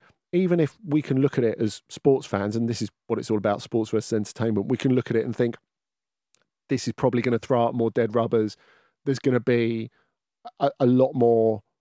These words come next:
a lot more ballast in, in this competition." If you're, uh, a Shakhtar or a Galatasaray, does this really work for you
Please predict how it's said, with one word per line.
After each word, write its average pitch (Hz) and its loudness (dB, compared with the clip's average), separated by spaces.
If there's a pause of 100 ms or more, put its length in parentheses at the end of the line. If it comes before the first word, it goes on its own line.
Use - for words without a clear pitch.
(500)
a 123 0
lot 123 2
more 113 0 (160)
ballast 123 -2
in, 120 -4
in 117 -2
this 110 -4
competition." - -6 (1120)
If 214 -4
you're, 180 4 (340)
uh, 127 2 (380)
a 117 -10
Shakhtar 135 -2
or 117 2
a 113 -2
Galatasaray, 117 -2 (300)
does 139 -4
this 202 -2
really 170 0
work 170 0
for - -6
you 120 -8